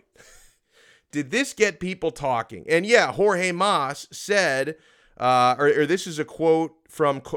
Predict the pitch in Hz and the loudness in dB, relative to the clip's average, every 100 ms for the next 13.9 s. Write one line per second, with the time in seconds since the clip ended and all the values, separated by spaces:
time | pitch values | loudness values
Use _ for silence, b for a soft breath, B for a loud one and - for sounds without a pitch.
0 | - - 135 - 147 151 151 127 113 107 | -8 -6 -6 -4 0 4 4 4 -2 -4
1 | - 147 139 127 123 131 113 120 113 107 | -6 -6 -4 -6 -6 -6 -4 -2 -4 -8
2 | - 110 87 - _ _ _ _ _ _ | -10 -8 -6 -8 _ _ _ _ _ _
3 | _ _ b b b b 135 175 170 160 | _ _ b b b b -2 -2 -2 -6
4 | - 156 135 123 - 147 147 139 120 123 | -6 -8 -8 -10 -6 -6 -4 -6 -4 -2
5 | 120 117 95 113 110 104 110 98 90 90 | -4 -6 -4 -2 -2 -2 -2 -2 -6 -14
6 | 92 - 92 82 - 92 - 135 131 123 | -14 -8 -8 -8 -10 -14 -6 -4 -4 -6
7 | 151 135 120 - 104 101 92 95 90 95 | -4 -4 -6 -4 -4 -4 -6 -12 -12 -16
8 | b b b b b _ 107 104 143 139 | b b b b b _ -4 -2 -2 -4
9 | 127 147 143 135 - 131 117 104 - 120 | -8 -6 -6 -6 -4 -4 -4 -10 -8 -8
10 | 107 107 101 92 95 - 95 - 110 101 | -4 -4 -4 -8 -14 -10 -10 -8 -6 -6
11 | 82 76 80 _ _ - 98 - 135 139 | -6 -10 -16 _ _ -14 -14 -12 -8 -8
12 | 123 - 110 104 107 95 92 90 85 - | -6 -2 -2 -2 -4 -4 -4 -10 -14 -10
13 | 143 135 104 - 87 78 73 80 | -10 -10 -16 -8 -8 -8 -12 -18